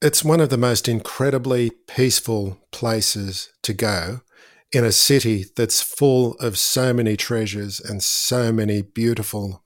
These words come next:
moments to include in your life experience. I think I went there to see John Keats's grave, but next to him was buried Edward John Trelawney,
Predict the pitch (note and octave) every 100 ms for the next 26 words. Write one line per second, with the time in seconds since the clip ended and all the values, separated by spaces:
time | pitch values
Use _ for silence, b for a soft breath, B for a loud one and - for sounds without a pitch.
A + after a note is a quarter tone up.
0 | G2+ G2+ G#2 G#2+ G#2+ G2 F#2 - - _
1 | _ _ _ - A2+ G#2+ F#2+ - A#2 G#2+
2 | G2+ G2+ G2 G#2 G#2 - F#2+ - G#2+ A2
3 | A2 F#2+ F2+ - - b b b b b
4 | - D#3 - A#3+ A3 - - - - -
5 | D#3+ F#3 G3+ F3 D#3+ C#3+ A#2+ _ _ _
6 | _ _ _ _ _ - - C#3 C3 A#2
7 | B2 A#2 B2+ A#2 - G2+ - A2 G2+ F#2+
8 | A#2 - - C#3 E3+ - D3+ G2+ A#2 G#2+
9 | G2+ - A2 G#2+ G#2 G2+ _ _ _ A#2+
10 | G#2 G#2+ G#2+ F#2+ - G#2+ G2 F#2+ F#2 -
11 | A#2 B2+ C3 A2 D2+